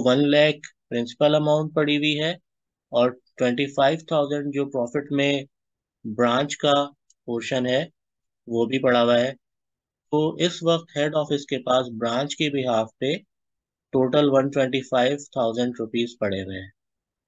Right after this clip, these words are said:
और head office की books में अगर देखा जाए तो इस वक्त जो liability record हुई भी है head office बुक में to branch, वो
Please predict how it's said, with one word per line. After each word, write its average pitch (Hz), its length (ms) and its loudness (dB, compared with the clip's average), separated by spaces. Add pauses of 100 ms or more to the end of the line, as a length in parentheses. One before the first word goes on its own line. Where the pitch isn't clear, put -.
(520)
और 120 180 4
head 151 200 2
office 165 240 -2
की 170 180 0
books 143 260 -4
में 170 100 2
अगर 165 200 2
देखा 131 300 0
जाए 131 240 2
तो 151 240 -6
इस 151 240 -4
वक्त 160 340 0 (100)
जो 147 140 2 (800)
liability 123 520 0
record 135 360 0
हुई 117 160 -2
भी 117 180 -4
है 131 160 -2
head 120 180 -6
office 120 280 -8
बुक 120 160 -4
में 135 200 -2 (380)
to 120 120 0
branch, 120 460 -2 (540)
वो 127 120 0